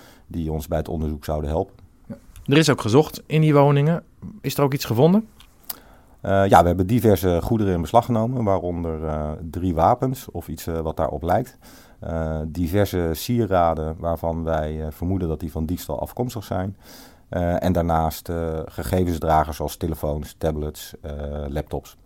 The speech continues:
Speaker 2: Ja. Dat, eh, voor zover de actie van vanmorgen. Ehm, die inbraken waar we ze van verdenken, eh, want speelt er iets bijzonders in Baarn dan qua inbraken?
Speaker 1: Ja, vanaf, eh, januari dit jaar was er een, eh,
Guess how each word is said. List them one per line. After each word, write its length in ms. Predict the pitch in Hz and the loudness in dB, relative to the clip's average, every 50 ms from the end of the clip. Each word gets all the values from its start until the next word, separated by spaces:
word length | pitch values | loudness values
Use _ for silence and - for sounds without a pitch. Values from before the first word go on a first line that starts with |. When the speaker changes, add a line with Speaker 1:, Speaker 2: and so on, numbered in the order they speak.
| _ _ _ _ | _ _ _ _
Speaker 2:
Ja. 120 | - - - - _ _ - - - - - | -14 -14 -14 -16 _ _ -20 -20 -20 -14 -6
Dat, 280 | - 139 156 151 - - | 0 4 4 4 4 2
eh, 220 | 127 131 135 127 | 0 2 2 2
voor 200 | 120 - 147 123 | 2 2 2 2
zover 220 | 131 117 135 131 120 | 2 4 4 4 4
de 80 | 120 | 4
actie 260 | - 131 - - 120 | 2 0 0 0 0
van 160 | 113 120 117 104 | 2 2 2 2
vanmorgen. 520 | 110 107 110 113 127 135 127 151 160 156 - - - - - - - - | 2 2 4 4 4 4 4 2 0 0 -2 -8 -20 -20 -20 -20 -8 -2
Ehm, 480 | 120 120 123 123 120 117 117 117 - - - - | 2 4 6 6 6 6 6 4 2 -2 -6 -8
die 200 | - 117 143 - | -4 0 2 4
inbraken 560 | 160 170 170 147 127 117 107 101 95 - 113 | 6 6 8 8 8 8 8 8 6 6 6
waar 200 | 107 107 107 104 | 6 8 8 8
we 100 | 107 104 | 6 4
ze 220 | - - 117 104 - - | 4 4 2 2 0 -2
van 260 | - - 135 123 104 | 0 4 4 4 4
verdenken, 540 | 117 113 113 117 110 107 - 113 104 98 - | 4 4 4 4 4 4 2 0 0 0 -2
eh, 300 | - 113 117 110 107 87 | -2 -2 0 0 0 0
want 160 | 113 135 - | -2 -2 -2
speelt 440 | - 117 117 - - - 170 170 165 | -4 -6 -6 -4 2 4 4 4 6
er 60 | 151 | 4
iets 120 | 151 135 - | 2 2 2
bijzonders 360 | 135 104 117 135 170 170 - | 4 6 6 6 6 4 4
in 100 | 196 175 | 6 6
Baarn 220 | 160 165 175 180 | 8 8 8 8
dan 180 | 180 202 220 208 | 6 6 4 4
qua 180 | - 185 165 147 | 4 4 4 4
inbraken? 520 | 170 175 160 170 175 170 165 - 127 - - - - - - - - - - - - - - - - - - - - | 4 4 6 6 6 4 4 0 -4 -6 -8 -14 -20 -20 -20 -20 -18 -20 -20 -20 -20 -20 -20 -20 -20 -20 -20 -10 0
Speaker 1:
Ja, 240 | 107 104 71 71 - | 4 6 6 6 4
vanaf, 400 | - - - 87 90 82 - - | 0 -4 -2 0 0 0 -2 -2
eh, 80 | 90 85 | -2 0
januari 480 | 85 101 110 110 101 98 92 90 87 82 | 2 4 4 6 6 6 6 6 6 4
dit 140 | 87 80 78 | 0 -2 0
jaar 280 | 104 104 98 95 87 | 2 4 4 4 4
was 180 | 85 87 80 80 | 2 -2 -4 -4
er 60 | 85 85 | -6 -6
een, 160 | 82 82 80 | -6 -6 -6
eh, 80 | 80 | -6